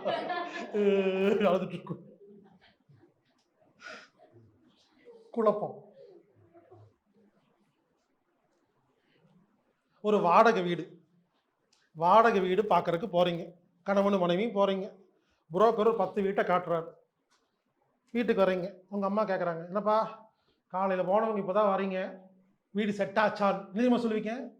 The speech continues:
"ஒண்ணுமே செட் ஆகலைம்பீங்க." ஏன்?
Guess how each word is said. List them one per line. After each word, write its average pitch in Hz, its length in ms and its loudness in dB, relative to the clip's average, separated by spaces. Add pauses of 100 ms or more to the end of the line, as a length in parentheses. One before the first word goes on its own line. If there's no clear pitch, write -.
(140)
"ஒண்ணுமே 240 520 2
செட் 208 240 0
ஆகலைம்பீங்க." 190 640 2 (1300)
ஏன்? 202 500 -4